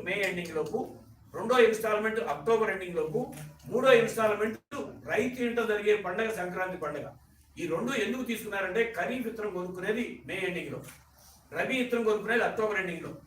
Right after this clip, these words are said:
ఈ విత్తనాలు కొనుక్కునేటప్పుడే డబ్బులు లేకపోతే, ఏ కొట్లో కొనుక్కొస్తే విత్తనం క్వాలిటీ లేకపోతే దిగుబడి పడిపోతుంది.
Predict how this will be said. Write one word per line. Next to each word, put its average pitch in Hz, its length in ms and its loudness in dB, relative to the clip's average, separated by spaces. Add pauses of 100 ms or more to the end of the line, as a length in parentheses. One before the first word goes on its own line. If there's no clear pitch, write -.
(600)
ఈ 214 440 -2
విత్తనాలు 247 440 4
కొనుక్కునేటప్పుడే 220 600 2
డబ్బులు 180 380 0
లేకపోతే, 208 800 2 (180)
ఏ 214 80 6
కొట్లో 226 500 2
కొనుక్కొస్తే 208 500 -2
విత్తనం 196 600 -2
క్వాలిటీ 208 420 2
లేకపోతే 196 640 2
దిగుబడి 208 380 2
పడిపోతుంది. 180 840 -4